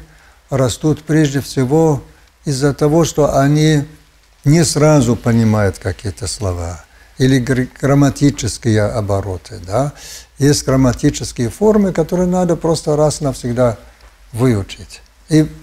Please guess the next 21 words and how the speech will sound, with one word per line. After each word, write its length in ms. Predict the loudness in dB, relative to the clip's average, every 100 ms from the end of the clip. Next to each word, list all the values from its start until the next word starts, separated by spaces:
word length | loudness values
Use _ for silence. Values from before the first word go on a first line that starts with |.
| -8
тогда 320 | -4 0 2
всё 220 | 2 2 2
понятно 520 | 2 2 0 -4 -14
станет. 480 | -14 -16 -20 -20 -20 _ -20 -20 -20 -20 -16 -4
А, 440 | 0 2 2 0 -6 -20 _ _ -20 -20 -20 -20 _ _ _ _ -16
современный 680 | -4 -2 2 4 4 6 6
русский 360 | 4 2 2
язык 320 | 2 2 0
даже 360 | 2 2 2 0
не 220 | 0 0
понимает, 720 | 2 2 2 2 2 2 0
в 220 | -4 -6 -2
какой 460 | -2 2 2 2 -2 -18 -6
огромной 920 | 0 2 2 2 2 2 2 2 0
мере, 680 | -2 0 2 2 0 -4 -10 -20 _ _ _ _ _ -20 _ -4
а, 380 | 0 2 2 0
церковнославянский 1160 | -4 -2 0 2 0 0 0 2 0 -2 0 0
язык 400 | 0 -2 -2 -6 -20 _
присутствует 720 | -6 -2 -2 -2 -2 -2 -2 -6 -6
в 60 |
его 360 | -2 0 0